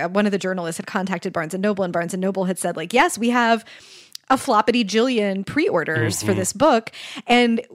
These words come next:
Speaker 1: the publisher is out of them, so we can't deliver any of
Speaker 2: Mm-hmm.
Speaker 1: these pre-orders." But that's actually fine because it means Barnes and Noble can cancel all those orders.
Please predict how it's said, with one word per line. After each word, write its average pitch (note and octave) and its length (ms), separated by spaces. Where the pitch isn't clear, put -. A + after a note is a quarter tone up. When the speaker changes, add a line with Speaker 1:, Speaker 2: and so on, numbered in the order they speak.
Speaker 1:
the G3+ 160
publisher C4 520
is A#3+ 440
out B3+ 160
of G3+ 140
them, D3+ 380
so G#3+ 320
we A#3+ 240
can't B3 540
deliver G3 600
any A3+ 340
of G#3 80
Speaker 2:
Mm-hmm. G3 80
Speaker 1:
these G3+ 140
pre-orders." G3 640
But A#3+ 120
that's - 180
actually A#3 360
fine B3+ 560
because G#3+ 240
it A#3 60
means A3 240
Barnes G3+ 260
and G3 80
Noble G3 240
can F#3+ 200
cancel C4+ 580
all F3+ 180
those E3+ 240
orders. - 640